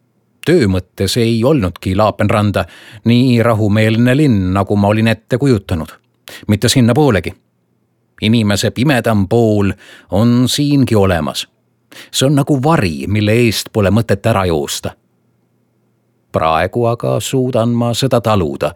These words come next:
sest mul on olemas kaitsekilp lootusetuse vastu. Rahulik pereelu.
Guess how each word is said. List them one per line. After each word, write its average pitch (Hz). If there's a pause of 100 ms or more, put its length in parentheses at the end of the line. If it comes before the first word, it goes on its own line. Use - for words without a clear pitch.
(500)
sest -
mul 113
on 104
olemas 92
kaitsekilp -
lootusetuse 92
vastu. - (800)
Rahulik 104
pereelu. 82